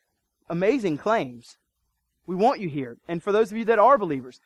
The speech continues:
we want you to belie-, bring, be, be, try it again. Be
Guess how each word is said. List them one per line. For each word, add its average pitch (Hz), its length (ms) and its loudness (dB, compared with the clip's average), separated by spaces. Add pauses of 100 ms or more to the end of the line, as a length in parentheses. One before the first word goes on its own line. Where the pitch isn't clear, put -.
(120)
we 170 120 -6
want 233 200 0
you 233 80 -4
to 220 80 -4
belie-, 208 440 -4
bring, 170 400 -4 (360)
be, 214 140 -6
be, 196 120 -2 (920)
try 160 140 0
it 151 40 0
again. 160 240 -4 (480)
Be 240 420 0